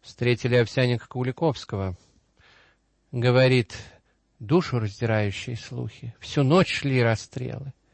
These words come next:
Щас грабят. Три часа. Опять ходил в город.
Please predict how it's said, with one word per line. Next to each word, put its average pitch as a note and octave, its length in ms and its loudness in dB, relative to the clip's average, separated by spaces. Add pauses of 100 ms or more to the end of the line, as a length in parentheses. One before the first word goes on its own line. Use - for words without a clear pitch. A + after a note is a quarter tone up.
Щас F#3 440 2
грабят. C#3+ 500 2 (2250)
Три C3+ 240 -2
часа. C#3 460 0 (1120)
Опять B2 320 2
ходил C#3 360 2
в C3+ 60 0
город. C#3 480 4